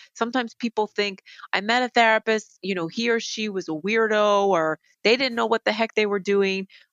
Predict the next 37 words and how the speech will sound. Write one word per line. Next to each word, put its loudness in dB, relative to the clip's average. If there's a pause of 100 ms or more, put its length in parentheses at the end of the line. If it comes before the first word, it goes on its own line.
I'm 6
not 4
doing 2
therapy." 4
And 2
I 2
say, 2 (400)
"You -4
know 2
what? 4
Before 0
you 0
do -6
that, 2
think 0
of -2
it -2
like 2 (120)
dating. 2
Like, 0 (240)
you -4
just -4
need -4
to -8
meet -6
one -2 (100)
great -2
person. -6 (400)
Maybe 0
you -2
have 0
to -4
go 4
on 2
five 4
dates -2
with -6